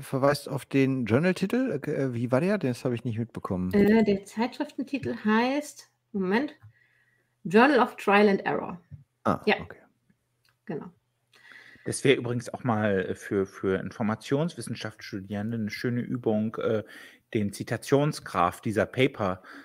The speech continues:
Speaker 3: mal vielleicht visuell darzustellen oder so. Ich meine, die, es scheint ja inzwischen so eine ganze Familie von, ähm, Papern rund um dieses Thema zu sein, die sich aufeinander beziehen.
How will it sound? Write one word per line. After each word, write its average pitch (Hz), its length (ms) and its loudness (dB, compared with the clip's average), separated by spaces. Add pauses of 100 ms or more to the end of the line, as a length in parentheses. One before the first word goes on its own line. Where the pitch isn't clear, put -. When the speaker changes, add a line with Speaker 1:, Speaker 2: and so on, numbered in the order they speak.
(140)
Speaker 3:
mal 101 200 0
vielleicht - 300 -6
visuell 98 360 2
darzustellen 90 760 0
oder 98 220 -8
so. 90 200 -4
Ich 90 120 -10
meine, 95 300 -4
die, 95 300 -8 (440)
es - 80 -16
scheint 117 200 4
ja 107 80 4
inzwischen 113 380 -6
so 104 80 -2
eine 104 100 -2
ganze 101 520 0
Familie 113 580 2
von, 92 640 -4
ähm, 92 320 -6 (600)
Papern 143 460 -2
rund 113 300 -2
um 98 140 -4
dieses 98 280 -10
Thema 110 380 -2
zu - 140 -10
sein, 92 280 0
die 95 80 -6
sich 95 140 -8
aufeinander 98 400 2
beziehen. 95 540 -10